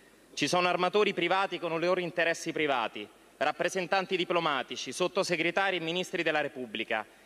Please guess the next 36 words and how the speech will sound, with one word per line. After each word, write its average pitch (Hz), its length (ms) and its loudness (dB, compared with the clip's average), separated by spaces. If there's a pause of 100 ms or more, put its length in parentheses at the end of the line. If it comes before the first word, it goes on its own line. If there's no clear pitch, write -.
(340)
C'è 147 140 2
dentro 208 260 2
un 196 80 2
paese 196 300 2
come 190 240 2
l'India, 156 480 0
un 143 80 0
grande 185 400 0
paese 180 400 0
a 170 80 0
cui 175 160 -4
ci 170 100 -10
siamo 180 240 0
rapportati 170 640 0
prima 202 320 0
con 175 160 -2
supponenza 190 600 0
e 180 40 4
arroganza 175 640 0
e 160 60 0
poi, 143 480 2 (300)
dopo 160 260 2
il 180 60 0
divieto 190 280 2
imposto 190 400 0
all'ambasciatore 170 520 0
Mancini 170 420 0
di 147 80 0
lasciare 160 320 2
il 151 80 0
paese, 131 540 0 (200)
evento 170 440 0
senza 202 400 0
precedenti 147 580 -2
nella 117 200 -2
storia, 113 540 0